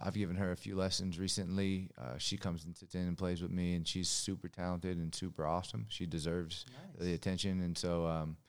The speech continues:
Speaker 1: her family asked me, and so we did, like, uh, like, a, a session, like, three weeks in a row, and I, I, like, taught her some skills that could take to the next level, and then, you know, we talked about revisiting that down the road, but I haven't done that, like,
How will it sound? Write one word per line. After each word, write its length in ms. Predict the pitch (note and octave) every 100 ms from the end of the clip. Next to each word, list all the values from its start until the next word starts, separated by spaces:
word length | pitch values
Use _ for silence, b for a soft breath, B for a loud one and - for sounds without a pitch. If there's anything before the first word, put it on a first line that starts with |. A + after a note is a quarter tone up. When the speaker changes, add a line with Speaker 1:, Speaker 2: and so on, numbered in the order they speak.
| _ _ _ -
Speaker 1:
her 60 |
family 320 | - F#2+ F2+
asked 260 | F2 F2 -
me, 160 | F#2 F#2
and 140 | F2+ b -
so 100 | G2+
we 80 |
did, 240 | G2+ F#2 E2+
like, 320 | E2 E2 - - _ _ _ _ -
uh, 160 | -
like, 140 | - D#2+
a, 240 | - - -
a 40 |
session, 480 | - F#2+ F2 - E2
like, 180 | B1 E2 - _ -
three 220 | G2+ F#2
weeks 260 | E2+ E2+
in 80 | F#2+
a 60 | F2
row, 380 | E2 F2 F2 E2 -
and 140 | F2
I, 100 | E2+ A#2
I, 60 | E2+
like, 300 | E2 E2 - _ _ _
taught 240 | - A2 -
her 120 | F#2+
some 220 | F2+ F2
skills 400 | - F#2+ F2+ F2
that 180 | E2+ -
could 160 | G2+ - - _ -
take 200 | G2 -
to 80 |
the 80 | F2+
next 260 | F2+ F2 -
level, 420 | F2 E2 F#2 E2+ -
and 100 | E2
then, 120 | E2
you 100 | F#2+
know, 160 | E2+ E2 -
we 100 | - - _
talked 220 | - E2
about 200 | D#2+ D#2
revisiting 600 | C#2+ F2+ D#2 E2+ D#2+ E2+
that 160 | E2 C#2
down 180 | E2+ E2
the 80 | D#2+
road, 320 | E2 E2 D2
but 180 | D2+ - b b
I 120 | G#2+
haven't 220 | A2+ G2+
done 180 | F#2+ F2+
that, 320 | F2 F2 E2+ - _ _ _ -
like, 180 | D#2+ D#2+